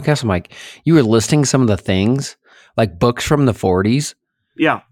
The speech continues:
Speaker 1: Some of that shit could be worth some real money.
Speaker 2: Yeah. And so there is some of it. Yeah. So, oh, you know what's really crazy is there was these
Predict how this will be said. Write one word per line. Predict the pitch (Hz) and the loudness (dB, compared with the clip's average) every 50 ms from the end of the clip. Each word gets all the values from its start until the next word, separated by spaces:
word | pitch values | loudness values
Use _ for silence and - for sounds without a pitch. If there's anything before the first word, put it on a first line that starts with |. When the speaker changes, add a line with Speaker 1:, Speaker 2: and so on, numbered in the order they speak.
| _ _ | _ _
Speaker 1:
Some | - - 127 160 | -2 0 0 2
of | 190 | 2
that | - 117 104 | 0 0 0
shit | - - 127 107 | 0 0 0 0
could | - 107 | 2 2
be | 98 98 | 2 2
worth | 95 104 104 101 - | 2 2 2 0 0
some | - - 95 76 | -2 -4 -4 -2
real | 98 101 90 | 0 -2 -2
money. | 87 - 90 110 92 - - - _ _ _ _ _ _ _ _ _ _ _ | -2 -2 -2 -2 -4 -4 -8 -18 _ _ _ _ _ _ _ _ _ _ _
Speaker 2:
Yeah. | - 147 165 151 131 120 - _ _ _ _ - 147 | -4 -2 -2 -2 -2 -4 -8 _ _ _ _ -6 -2
And | 165 170 165 160 156 151 - - | 0 0 0 0 -2 -6 -10 -12
so | 131 - - 175 165 156 | -14 -8 -6 -4 -2 -2
there | 170 180 190 190 | 0 0 0 -2
is | 185 156 - | -2 -4 -4
some | - 226 240 240 | -2 -2 0 0
of | 208 170 151 | 0 -2 -2
it. | 151 151 156 156 - - | -2 -2 -2 -4 -6 -6
Yeah. | 156 208 220 185 147 135 117 147 | -4 -2 0 0 -2 -4 -6 -10
So, | - - 233 233 202 175 - - | -6 -2 0 0 0 -2 -4 -4
oh, | 185 208 190 - - _ _ _ - _ _ _ | -2 -2 -2 -4 -6 _ _ _ -20 _ _ _
you | 180 233 277 | -2 0 2
know | 311 | 2
what's | 330 349 311 202 190 | 2 2 0 0 -2
really | 170 175 208 220 226 208 | 0 2 2 2 2 0
crazy | - - 185 208 240 214 170 190 175 165 | 0 -2 -2 -2 -2 -2 -2 -2 -2 0
is | 165 165 151 135 135 | 0 0 -2 -2 0
there | 180 214 214 | 0 2 2
was | 226 233 208 170 165 | 2 2 0 0 -2
these | 160 185 185 180 170 156 143 - - - - | 0 2 4 4 4 2 2 -2 -8 -10 -12